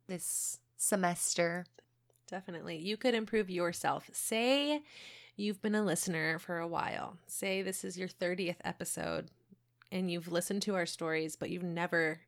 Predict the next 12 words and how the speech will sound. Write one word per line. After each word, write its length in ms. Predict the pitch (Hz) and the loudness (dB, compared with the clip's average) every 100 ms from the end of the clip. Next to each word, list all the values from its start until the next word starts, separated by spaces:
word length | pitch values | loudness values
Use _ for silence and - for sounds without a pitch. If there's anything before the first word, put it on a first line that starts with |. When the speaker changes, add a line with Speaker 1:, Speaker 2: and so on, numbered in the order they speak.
| - | -6
Speaker 2:
taken 300 | 165 - 156 | -4 -2 -4
out 180 | 156 - | -4 -4
your 100 | - | -6
pen. 380 | 190 - 202 180 _ | -6 -8 -10 -14 _
What 380 | 180 202 233 - | -8 -4 -4 -4
if 360 | 190 185 170 180 - - - - | -4 -2 -2 -6 -16 -20 -20 -8
today 840 | 208 170 185 175 170 156 156 156 - - | -8 -4 -2 2 2 2 0 -2 -8 -2
Speaker 1:
Homework. 840 | 277 285 254 233 233 226 - - _ _ _ | 2 4 8 8 8 6 2 -14 _ _ _
Speaker 2:
You 100 | 190 | -4
got 320 | 214 220 196 | 2 4 2
some 360 | - 220 208 202 | -2 -2 0 0
new 500 | 208 220 233 247 | 2 4 4 4